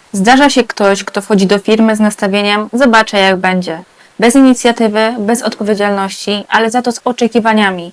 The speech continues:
Chce luzu, elastyczności i możliwości rozwoju. Ale nie rozumie, że zaufanie i wpływ też trzeba sobie wypracować.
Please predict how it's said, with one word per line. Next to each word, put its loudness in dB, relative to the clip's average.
Chce 0
luzu, 4
elastyczności -2
i 4
możliwości 2
rozwoju. 0
Ale 2
nie 6
rozumie, 2
że 0
zaufanie 4
i 0
wpływ -2
też 0
trzeba 2
sobie -4
wypracować. -4